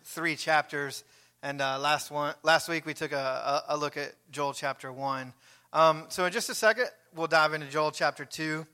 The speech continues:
uh, but before we do that, um, let me pray. Holy Father, thank you for the opportunity we have to be together today. God, thank you for the time of, um, worship we've already experienced when we've been able to, um,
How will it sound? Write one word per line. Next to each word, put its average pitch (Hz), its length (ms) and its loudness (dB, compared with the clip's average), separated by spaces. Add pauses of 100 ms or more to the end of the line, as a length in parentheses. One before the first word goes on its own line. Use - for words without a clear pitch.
(440)
uh, 135 120 -2
but 151 160 -4
before 180 260 -2
we 165 140 -2
do 151 160 -6
that, 135 320 -2 (180)
um, 127 320 -8 (180)
let 151 80 -6
me 139 120 -6
pray. 123 300 -10 (800)
Holy 175 200 4
Father, 160 320 4
thank 175 260 -4
you 180 60 -10
for 160 160 -8
the 143 140 -4
opportunity 143 640 -6
we 135 120 -10
have 131 320 -6
to 131 120 -18
be 131 180 -16
together 127 560 -10 (640)
today. 123 360 -10
God, 131 240 -4
thank 160 200 -6
you 170 80 -12
for 147 160 -8
the 135 100 -14
time 143 340 -6
of, 127 200 -8 (480)
um, 127 260 -10 (160)
worship 156 440 0
we've 143 180 -8
already 147 240 2
experienced 139 760 -12
when 135 260 -14 (400)
we've 143 160 -10
been 143 120 -4
able 135 260 -4
to, 131 440 -12 (520)
um, 120 300 -12